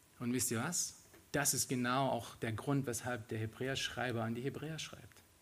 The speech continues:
Und er gibt ihnen diesen Auftrag in Kapitel zwölf und sagt, "Schaut doch auf ihn." Wenn ihr euren Glaubenslauf wirklich vollenden und wirklich gut vollenden wollt,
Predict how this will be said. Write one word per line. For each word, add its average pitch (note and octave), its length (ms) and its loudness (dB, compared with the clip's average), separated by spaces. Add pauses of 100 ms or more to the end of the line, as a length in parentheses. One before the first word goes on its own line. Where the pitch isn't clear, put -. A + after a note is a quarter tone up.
(560)
Und B2+ 140 0
er B2+ 100 4
gibt C#3+ 260 -2
ihnen C#3+ 240 2
diesen D3 260 4
Auftrag B2+ 480 2
in B2 80 0
Kapitel C3 380 -2
zwölf C#3 300 -2
und A2 100 0
sagt, A#2 260 2
"Schaut D3 460 6 (200)
doch D3 280 6
auf B2+ 240 2
ihn." D3 240 4 (180)
Wenn D#3+ 160 10
ihr E3+ 80 12
euren D#3 220 10
Glaubenslauf D#3+ 840 12
wirklich F3+ 500 12
vollenden E3+ 580 12
und D3 160 8
wirklich A#3+ 400 8
gut A#3+ 240 10
vollenden F#3+ 500 10
wollt, C3 260 8